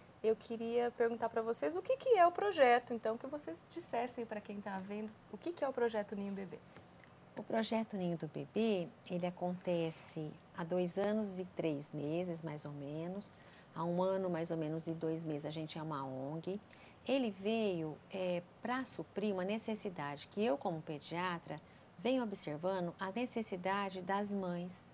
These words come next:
Speaker 2: dos pais e dos bebês terem um acolhimento, ter um tratamento que seja de acordo, que possa embar-, abarcar, né, esse sofrimento que os pais com os bebês têm tido. Então, o projeto,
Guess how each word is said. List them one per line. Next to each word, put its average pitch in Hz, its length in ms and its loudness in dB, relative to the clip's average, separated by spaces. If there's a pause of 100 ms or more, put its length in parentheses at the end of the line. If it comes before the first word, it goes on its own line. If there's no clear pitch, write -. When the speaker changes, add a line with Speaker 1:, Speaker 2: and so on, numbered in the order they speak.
(160)
Speaker 2:
dos 233 300 -2
pais 151 420 -6
e 208 60 0
dos 226 220 2
bebês 175 520 0 (400)
terem 302 280 6
um 240 60 4
acolhimento, 147 840 -4 (280)
ter 311 200 6
um 302 100 4
tratamento 180 840 -4 (380)
que 247 140 -2
seja 269 320 4
de 208 100 2
acordo, 220 420 0
que 233 240 -2 (160)
possa 226 380 2 (300)
embar-, 277 340 0
abarcar, 226 600 2
né, 180 340 -4
esse 240 320 2
sofrimento 175 500 -2
que - 80 -8
os 196 120 -4
pais 175 340 0
com - 140 -10
os 170 80 -6
bebês 165 320 -2
têm 185 160 -6
tido. - 340 -10 (600)
Então, 262 480 0
o 277 100 0
projeto, 208 840 -2